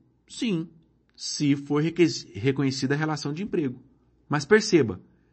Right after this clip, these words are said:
ele cumpre escala vinte e quatro por setenta e duas horas no seu batalhão. Quando ele não está de plantão, ele trabalha no supermercado.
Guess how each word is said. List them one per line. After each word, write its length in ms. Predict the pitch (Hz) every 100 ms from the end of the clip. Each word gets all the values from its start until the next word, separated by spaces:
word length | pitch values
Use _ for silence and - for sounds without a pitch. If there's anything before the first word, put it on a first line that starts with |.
| _ _ _ _ _ _ _ _
ele 180 | 147 165
cumpre 340 | 165 208 214
escala 500 | 202 - 165 160 160 - _ _
vinte 180 | 127 160
e 60 | -
quatro 280 | 165 180 -
por 140 | 180
setenta 260 | 180 180 160
e 40 |
duas 220 | 156 151
horas 180 | 139 139
no 60 | 139
seu 100 | 160
batalhão. 480 | 160 214 196 101 90 - _ _ _ _
Quando 200 | 208 214
ele 120 | 196
não 220 | 190 247 294
está 260 | - 202
de 80 | 160
plantão, 640 | 156 139 120 196 240 143 -
ele 140 | 180
trabalha 380 | 180 170 165 175
no 80 | 180
supermercado. 600 | 196 247 254 160 131